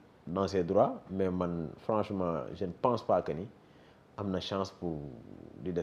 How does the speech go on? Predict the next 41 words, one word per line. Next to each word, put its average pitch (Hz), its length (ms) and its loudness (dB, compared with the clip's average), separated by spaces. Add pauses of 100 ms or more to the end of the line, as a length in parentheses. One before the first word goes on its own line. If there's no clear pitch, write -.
mairie 76 220 -4
Dakar, 64 340 -6
quoi. 50 160 -10 (300)
Man, 120 300 6
li 135 80 8
ma 165 160 10 (180)
jàppoon 107 500 10
mooy 98 160 6
peut-être 131 300 6
dañ 107 120 6
koy 107 160 6
bàyyi 101 260 4
mu 92 100 -2
àggale. 71 340 -2 (1300)
Yóbbuwaat 107 440 8
ko - 100 2
élection, 85 320 0
gañewaat 78 380 2
ko. - 100 -8
Xam 156 200 8
nga, 208 80 10
les 196 220 10
hommes 143 120 6
politiques, 95 360 4 (220)
chaque 143 260 4
jour 107 180 2
ma 90 140 2
wax 78 160 2
ko, - 140 0
ils 101 100 0
réfléchissent 110 520 0
en 92 180 -4
sens 110 500 -4
interdit. 76 380 -8
Xam - 200 -6
nga 180 100 -2
tey 117 180 4
Barth 92 320 2
boo 92 180 4
ko, 110 100 0 (1500)
euh, 71 840 0